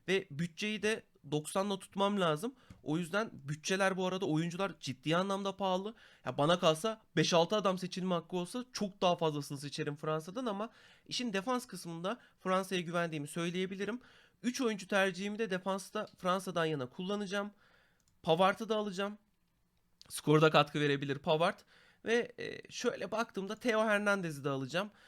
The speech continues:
İki bekini de almış olacağım Fransa'nın Loris'le beraber. Üç savunmayı Fransa'dan kurdum. Kafam rahat. E, dördüncü savunmayı aslında Almanya'dan da üç oyuncu alacağım bu arada. Almanya'da Japonya ile oynayacak ve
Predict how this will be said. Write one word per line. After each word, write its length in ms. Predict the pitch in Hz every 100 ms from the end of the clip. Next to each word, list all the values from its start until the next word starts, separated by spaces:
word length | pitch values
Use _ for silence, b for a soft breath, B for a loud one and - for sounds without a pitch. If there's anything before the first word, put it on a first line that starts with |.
| B B
İki 300 | 170 - 240
bekini 340 | 196 - 180 180
de 60 |
almış 360 | - 170 185 175
olacağım 320 | 147 139 135
Fransa'nın 520 | 139 131 131 135 175 151
Loris'le 440 | 135 127 107 104
beraber. 480 | 180 196 180 208 - b b -
Üç 220 | 254 -
savunmayı 680 | - 214 190 190 185 226 247 -
Fransa'dan 540 | 220 185 151 156 208
kurdum. 320 | - 170 156 202
Kafam 420 | 170 156 165 160
rahat. 300 | 160 233 - B B B B -
E, 440 | 131 127 - 139
dördüncü 440 | 170 214 254 262
savunmayı 580 | - 262 240 226 226 254 302 B B _ -
aslında 260 | 170 269
Almanya'dan 500 | 196 185 208 208 220
da 60 | 202
üç 140 | 180
oyuncu 280 | 151 139 135
alacağım 340 | 127 127 127 127
bu 60 |
arada. 340 | 123 127 202 -
Almanya'da 720 | 160 147 185 226 202 180 262 B B
Japonya 480 | - 151 170 214 220
ile 120 | 214 208
oynayacak 500 | 202 202 208 262 226
ve 160 | 139